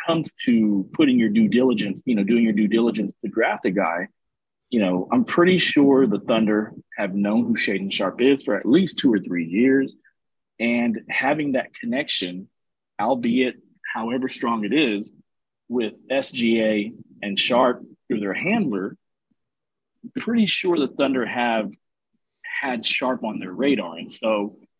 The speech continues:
coming into this draft, I'm pretty sure seeing that at the beginning of this draft process, he was so high. And since then, he's kinda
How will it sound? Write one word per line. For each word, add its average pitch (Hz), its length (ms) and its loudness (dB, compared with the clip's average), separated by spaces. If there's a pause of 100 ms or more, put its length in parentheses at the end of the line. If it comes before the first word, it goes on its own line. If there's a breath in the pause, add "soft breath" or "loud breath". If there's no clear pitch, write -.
(300)
coming 180 220 -2
into 123 180 -2
this 104 160 -2
draft, 127 580 -4
I'm 104 140 -6
pretty 123 240 -2
sure 104 500 -4 (1700)
seeing 156 480 -2
that 113 300 0 (580)
at 120 140 -8
the 120 80 -4
beginning 127 340 0
of 127 60 0
this 117 140 -4
draft 123 300 -4
process, 117 520 -4
he 110 140 -6
was 101 200 -6
so 120 160 -2
high. 107 480 -4 (240)
And 101 340 -6
since - 380 -2
then, 113 240 4
he's 107 140 2
kinda 107 220 0